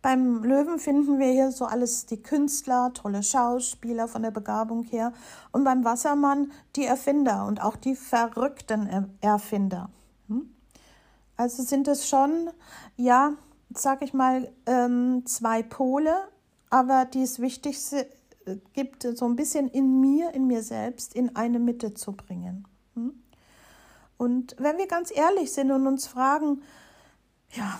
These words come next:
bin ich lieber, ähm, führe ich lieber ein Team an oder,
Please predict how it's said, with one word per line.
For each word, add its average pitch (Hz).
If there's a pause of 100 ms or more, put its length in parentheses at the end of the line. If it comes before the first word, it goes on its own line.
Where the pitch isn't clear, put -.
bin 277
ich 269
lieber, 240 (400)
ähm, 214
führe 269
ich 277
lieber 247
ein 233
Team 220
an 208 (320)
oder, 254